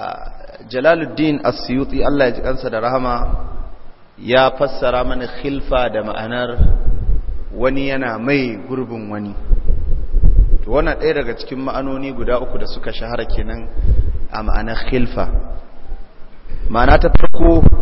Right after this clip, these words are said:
malamai suka ce abin da ake nufi da khilfa shine wato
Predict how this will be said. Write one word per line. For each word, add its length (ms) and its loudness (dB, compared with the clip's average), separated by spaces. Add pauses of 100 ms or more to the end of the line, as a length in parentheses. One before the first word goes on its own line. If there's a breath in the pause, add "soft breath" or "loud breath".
(600)
malamai 380 2
suka 180 -2
ce 140 0
abin 220 2
da 80 0
ake 180 0
nufi 260 8
da 120 4
khilfa 560 4 (1600)
shine 680 -2 (500)
wato 680 4